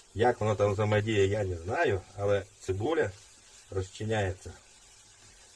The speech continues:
потім у самому соусі. Її не буде чутно. Смак буде, а цибулі самої не буде.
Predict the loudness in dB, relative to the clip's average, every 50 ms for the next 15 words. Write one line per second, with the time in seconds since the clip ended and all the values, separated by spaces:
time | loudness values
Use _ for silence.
0 | -20 -20 -20 -20 -20 -20 -20 -20 -20 -20 -20 -20 -20 -16 -6 -4 -4 -4 -4 -6
1 | -16 -16 -16 -20 -20 -20 -20 -20 -10 -4 -4 -4 -2 -4 -6 -8 -10 -12 -16 -20
2 | -20 -20 -20 -20 -20 -20 -20 -20 -20 _ -20 -20 -18 -18 -18 -20 -20 -20 _ -20
3 | -20 -20 -20 -20 -20 -20 -20 -20 -14 -8 -4 -2 -2 -2 -2 -4 -6 -4 -4 -4
4 | -4 -6 -10 -14 -20 -20 -20 -20 -16 -8 -6 -4 -2 0 -2 -2 0 0 0 0
5 | -2 -4 -4 -4 -4 -4 -4 -8 -18 -18 -20 -20 -20 -20 -20 -20 -20 -20 -20 -20
6 | -20 -20 -20 -20 -20 -20 -20 -20 -20 -20 -18 -10 -4 -2 0 0 0 0 0 0
7 | 2 2 2 0 -2 -4 -4 -2 -2 -2 -4 -6 -6 -6 -4 -4 -2 -4 -4 -4
8 | -4 -6 -6 -6 -6 -6 -6 -8 -12